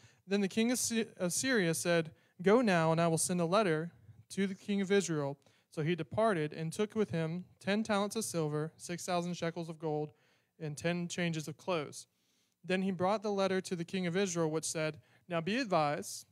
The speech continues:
when this letter comes to you, that I have sent Naaman, my servant, to you, that you may heal him of his leprosy." And it happened, when the king of Israel read the letter, that he tore his clothes and said, "Am I God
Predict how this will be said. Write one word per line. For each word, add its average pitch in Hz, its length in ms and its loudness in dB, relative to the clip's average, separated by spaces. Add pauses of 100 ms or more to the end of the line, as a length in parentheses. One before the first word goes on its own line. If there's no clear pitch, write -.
(160)
when 175 160 -4
this 175 120 -4
letter 185 180 0
comes 160 260 -2
to 160 80 -8
you, 160 180 -4
that 160 140 -4
I 175 140 -2
have 170 200 -4
sent 190 480 -6
Naaman, 175 520 -4 (720)
my 170 160 -4
servant, 208 500 -2 (360)
to 185 120 -8
you, 160 500 -2
that 165 200 -4
you 170 80 -4
may 170 180 -2
heal 220 280 -4
him 208 260 -2
of 165 160 -6
his 170 120 -4
leprosy." - 460 -6 (840)
And 185 120 -6
it 175 80 -6
happened, 185 460 -2
when 170 100 0
the 165 80 -6
king 208 380 -2
of 185 120 -2
Israel 170 500 0
read 175 280 -2
the 185 80 -2
letter, 160 440 0 (440)
that 151 100 -4
he 156 140 -2
tore 214 300 0
his 247 100 -2
clothes 165 420 2
and 160 140 -4
said, 160 320 -2 (360)
"Am 202 180 -2
I 220 120 0
God 165 640 0